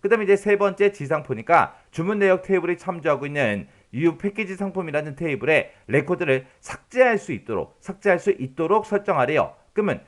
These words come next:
관련된 레코드를 모두 다 삭제해라 라고 해서 요거 이제 선택만 해주면 되죠. 해서 지금 이 문제는 요 세 가지를 전부 다 이제 선택해주면 됩니다. 그래서 이제 만들기만 땅 하고 눌러주면 되겠죠.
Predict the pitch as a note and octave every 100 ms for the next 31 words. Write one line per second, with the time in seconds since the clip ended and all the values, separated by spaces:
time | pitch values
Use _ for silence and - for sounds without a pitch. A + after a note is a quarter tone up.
0 | _ - D3+ D#3+ D3+ G3+ D#3+ E3 E3 D3+
1 | G#2+ C3+ E3+ D#3+ - - E3+ E3 E3+ E3+
2 | C3 A#2+ C3+ A2 G#2 - _ D3 E3 D3+
3 | F3 G#3 G3+ G3 E3+ F#3+ F3+ C#3 B2+ B2
4 | D3 A2+ D#3 - _ - E3+ F#3 F#3 F3
5 | - D3+ D3+ A2+ B2 A#2+ C#3 B2 - _
6 | A#2+ D3 F#3+ D3+ D#3 D3+ G3+ D#3 A#2+ C#3+
7 | A2+ C3+ C3+ G3 G3 G3 D3 G2+ A2 A2+
8 | B2 F2 C#2+ _ _ - G#3+ G#3 G3 E3+
9 | C3 B2 C3 C#3 G#3+ A3 - F#3 E3+ D#3
10 | A2 C#3 C3 C3 D#3 E3 D#3 B2 F3+